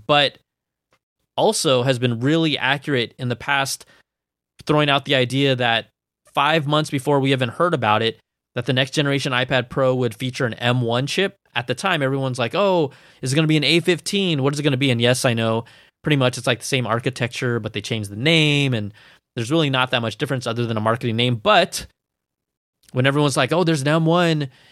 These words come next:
in the MacBook Pro and the new Mac Mini, are they gonna, they're not gonna do it in an iPad Pro." He was the first that said, "Hey,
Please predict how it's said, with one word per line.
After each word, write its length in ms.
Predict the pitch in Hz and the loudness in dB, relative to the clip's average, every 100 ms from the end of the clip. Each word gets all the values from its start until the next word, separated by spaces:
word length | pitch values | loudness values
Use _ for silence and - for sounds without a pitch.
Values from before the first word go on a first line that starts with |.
| _ - | _ -8
in 340 | 143 143 139 123 | -2 0 0 0
the 220 | 135 127 | -2 0
MacBook 560 | 131 151 - 156 143 - - | 0 -2 -2 -2 -2 -6 -4
Pro 640 | 165 160 151 151 151 143 | 0 2 2 2 2 0
and 140 | 120 117 | -4 -4
the 40 | |
new 260 | 117 139 139 | -2 -2 0
Mac 320 | 131 135 131 | 0 0 -2
Mini, 440 | 131 156 143 135 131 - _ _ | 0 2 2 -2 -6 -16 _ _
are 100 | 113 | -4
they 80 | 131 | 0
gonna, 220 | 135 123 - _ | 0 -2 -6 _
they're 120 | 214 | -2
not 140 | 175 143 | 0 -2
gonna 140 | 120 | -2
do 140 | 110 120 | 0 0
it 40 | |
in 60 | 107 | -2
an 100 | 101 | -2
iPad 500 | 165 - 110 98 - | -4 -2 -4 -4 -2
Pro." 320 | 110 107 104 _ _ _ _ _ | -2 -2 -4 _ _ _ _ _
He 120 | 131 | 0
was 120 | 139 | 2
the 80 | 147 | 2
first 260 | 170 170 160 | 2 0 0
that 140 | 139 | 0
said, 140 | 147 | 2
"Hey, 300 | 143 175 104 | 2 2 -2